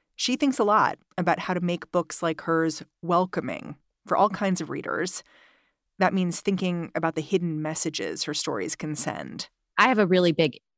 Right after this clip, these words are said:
Speaker 2: issue with glossaries, for example. There was a period of time that books like mine that incorporated Spanish would have a glossary in the back, which I hate because it, to me, it has that textbook quality. This, this is sort of, or it says,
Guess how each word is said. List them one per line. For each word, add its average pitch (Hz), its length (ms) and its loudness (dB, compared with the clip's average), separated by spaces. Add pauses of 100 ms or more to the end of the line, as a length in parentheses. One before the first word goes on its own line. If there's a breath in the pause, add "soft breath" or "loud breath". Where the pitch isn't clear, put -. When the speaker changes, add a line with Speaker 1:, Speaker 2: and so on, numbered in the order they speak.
Speaker 2:
issue 175 320 2
with 151 140 0
glossaries, 202 640 2
for 220 80 2
example. 208 600 4 (120)
There 190 120 4
was 208 140 2
a 190 80 0
period 220 340 2
of 190 80 -2
time 156 300 -2
that 143 180 -4 (140)
books - 240 0
like 147 180 4
mine 320 300 6
that 196 100 6
incorporated 156 680 2
Spanish 156 500 2
would 156 100 0
have - 360 2
a 160 160 0
glossary 196 600 0
in 214 80 6
the 226 60 4
back, 226 460 0 (400 loud breath)
which 170 280 2
I 143 200 4
hate 131 680 2
because 180 280 2
it, 147 200 2
to 208 100 6
me, 180 340 6
it - 80 0
has 151 300 4
that 135 220 4 (460 soft breath)
textbook - 680 0 (100)
quality. 160 680 4
This, 143 280 0
this 160 220 0
is 147 100 -2
sort 151 140 0
of, 147 120 0 (280 loud breath)
or 247 160 6
it 208 120 0
says, 180 480 4